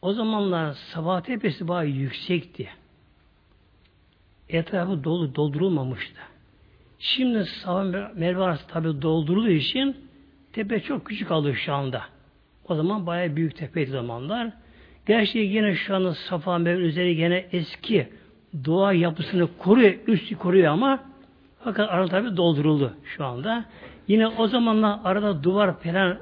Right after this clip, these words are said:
olmadığı için Safa'ya çıkınca oradan Kabe-i Muazzam açık görünüyordu. Peygamber Aleyhisselam Hazretleri Safa'ya çıktı,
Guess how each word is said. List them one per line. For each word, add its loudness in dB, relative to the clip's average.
olmadığı 4
için 0
Safa'ya -2
çıkınca 0
oradan 2
Kabe-i 2
Muazzam 2
açık -4
görünüyordu. 2
Peygamber 4
Aleyhisselam 0
Hazretleri 0
Safa'ya -2
çıktı, -4